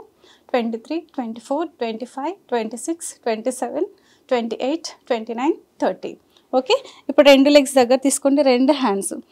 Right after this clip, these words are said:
నీస్‌ని down press చేయాలి, మరీ ఎక్కువ press చేయొద్దు. ఎందుకంటే మీ body ఎంతవరకు, ఇప్పుడే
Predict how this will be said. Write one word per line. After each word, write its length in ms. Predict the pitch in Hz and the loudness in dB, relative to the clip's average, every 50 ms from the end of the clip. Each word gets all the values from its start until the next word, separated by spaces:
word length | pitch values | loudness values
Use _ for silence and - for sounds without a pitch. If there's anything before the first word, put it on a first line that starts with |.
| _ - - - _ _ - | _ -20 -20 -20 _ _ 6
నీస్‌ని 420 | 285 302 320 339 339 - 370 359 | 10 10 10 10 8 6 6 6
down 340 | 302 247 233 226 240 269 285 277 | 8 8 6 6 6 4 2 2
press 320 | - 226 226 226 - - - | 0 -2 -2 -2 -2 0 2
చేయాలి, 320 | 220 208 214 220 254 359 523 - - - - - - - _ _ 302 | 4 4 4 4 4 2 2 0 -4 -10 -12 -12 -12 -12 _ _ 0
మరీ 260 | 277 254 254 302 320 | 2 4 6 6 6
ఎక్కువ 340 | 320 262 240 240 - 277 269 | 6 6 4 2 2 0 0
press 460 | 277 - 240 240 233 233 - - 269 | 2 2 0 0 2 -2 -2 0 0
చేయొద్దు. 380 | 220 208 196 185 165 - - - _ _ _ _ _ _ _ - | 0 0 -2 -4 -8 -14 -18 -18 _ _ _ _ _ _ _ 0
ఎందుకంటే 460 | 262 262 277 285 294 285 285 285 330 | 2 2 4 4 4 4 4 4 4
మీ 140 | 294 277 269 | 4 4 4
body 280 | 226 240 233 220 240 | 2 2 2 2 2
ఎంతవరకు, 460 | 262 247 226 233 240 240 247 247 240 214 | 2 0 0 -2 -2 -2 -2 -2 -2 -2
ఇప్పుడే 260 | 233 - 233 240 | -4 -2 -2 -2